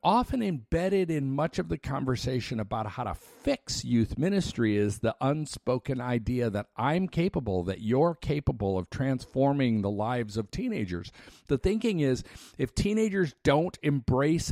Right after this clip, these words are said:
a robust faith, it was because I wasn't doing youth ministry right. Then if I change things up, I can cause them to be more Christian.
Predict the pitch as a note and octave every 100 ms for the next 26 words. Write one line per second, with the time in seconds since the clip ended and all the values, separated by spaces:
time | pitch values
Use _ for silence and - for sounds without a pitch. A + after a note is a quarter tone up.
0 | - B2+ B2 C3 B2 A#2 - - G#3+ A3
1 | - - C3 C3 - B2+ - D3+ B2+ -
2 | B2 D3+ E3+ A#2 C3+ C#3+ D#3 C3 C#3+ C#3
3 | C#3+ C#3+ C#3+ A#2+ B2 B2 - E3 F3+ -
4 | - G2 F2 F2 D#2+ - - _ _ -
5 | B2 D3 D3+ C#3 A#2+ - D#3 D3+ - D3
6 | B2+ F3+ A#3+ - C#3 C#3+ C3 - - F3+
7 | F3+ D#3+ D3+ A#2+ G#2 B2+ C#3 _ - -
8 | - D3 C3 C3 B2 B2 A#2 - C#3 -
9 | A2+ E2+